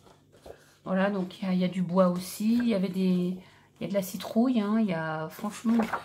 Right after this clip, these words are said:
moi j'adore, hein, tout ce qui est, bon, ça c'est autre chose, c'est une autre collection, hein, que j'avais mis là. Enfin, vous voyez le papier,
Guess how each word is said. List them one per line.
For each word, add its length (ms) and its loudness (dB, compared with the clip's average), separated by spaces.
moi 140 0
j'adore, 460 2
hein, 120 -2
tout 120 -14
ce 80 -12
qui 160 -6
est, 100 0
bon, 100 0
ça 160 -2
c'est 140 -2
autre 160 -2
chose, 260 -2
c'est 140 -4
une 80 2
autre 160 -4
collection, 640 -2
hein, 140 -8
que 100 -8
j'avais 160 -2
mis 140 -6
là. 160 0
Enfin, 120 2
vous 40 4
voyez 220 4
le 80 -4
papier, 760 0